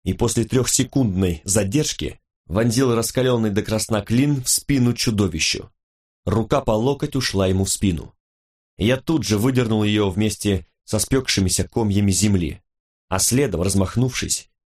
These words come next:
еще раз ударил свинцовым молотом. Тактамак от удара вздрогнул всем телом и оступился. Еще миг, и я понял, что опора уходит у меня из-под ног.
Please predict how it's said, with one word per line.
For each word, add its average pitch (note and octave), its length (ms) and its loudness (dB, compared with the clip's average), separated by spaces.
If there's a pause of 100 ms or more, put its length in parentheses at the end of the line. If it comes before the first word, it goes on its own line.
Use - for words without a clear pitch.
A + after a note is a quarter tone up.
(160)
еще F#3+ 480 2
раз G#2+ 180 0
ударил A#2+ 360 0
свинцовым G2+ 640 0
молотом. F2 540 -2 (680)
Тактамак A#2+ 560 0
от F#2+ 120 -4
удара G2+ 480 -2 (120)
вздрогнул B2 600 0
всем G2 280 0
телом C3 460 0 (320)
и B2 100 0
оступился. G2+ 880 -2 (640)
Еще F2+ 500 2
миг, B2 320 0
и A2+ 40 2
я A#2 120 2
понял, A2+ 360 -2
что F#2+ 200 0
опора A2+ 260 0
уходит A2+ 460 0
у B2 40 0
меня F#2+ 220 2
из-под F#2+ 300 -2
ног. - 340 -4